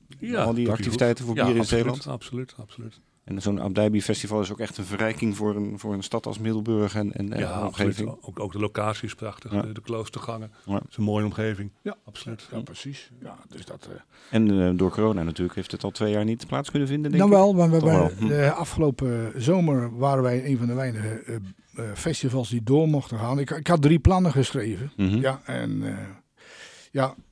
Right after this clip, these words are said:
Speaker 3: met de corona weet je altijd, dat plaatsmoment gaat er niet door. En dat laatste plan was om een grote proeverij op het Abdijplein te
Speaker 2: Mhm.
Speaker 3: houden. En dat werd, eh, goedgekeurd door, eh, gemeente en, en provincie. Want voldeed aan alle, eh,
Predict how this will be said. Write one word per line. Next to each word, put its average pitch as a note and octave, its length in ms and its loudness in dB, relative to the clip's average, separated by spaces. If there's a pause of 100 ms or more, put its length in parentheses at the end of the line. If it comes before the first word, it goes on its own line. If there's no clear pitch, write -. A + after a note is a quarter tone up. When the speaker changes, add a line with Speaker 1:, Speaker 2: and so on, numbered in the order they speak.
(140)
Speaker 3:
met B2+ 180 0
de B2 60 -6
corona C3 360 4
weet B2 140 0
je C3+ 60 0
altijd, A#2+ 220 -2
dat A#2 120 -8
plaatsmoment B2 480 -2
gaat - 240 -10
er A2 80 -8
niet G#2 120 -10
door. C#3+ 240 -8 (360)
En C#3 160 2
dat B2+ 140 2
laatste D3+ 380 0
plan B2+ 320 0
was A#2+ 220 -2
om B2+ 180 0
een A2 80 -2
grote C#3 300 0 (160)
proeverij C#3 540 2
op A#2+ 140 -8
het A2 140 -4
Abdijplein B2+ 760 0
te - 120 -2
Speaker 2:
Mhm. B2 100 6
Speaker 3:
houden. G#2 360 4 (380)
En D#3+ 200 6
dat D3+ 180 4
werd, C3 320 -4
eh, A#2 360 -2 (180)
goedgekeurd G3 600 -2
door, A2 320 -6
eh, G#2+ 200 -6 (200)
gemeente D3 560 4
en, B2+ 260 0
en B2 180 0
provincie. C3+ 640 -2 (300)
Want B2 320 0
voldeed C#3 440 0
aan A#2+ 60 -8
alle, B2+ 600 -2
eh, A#2 100 -8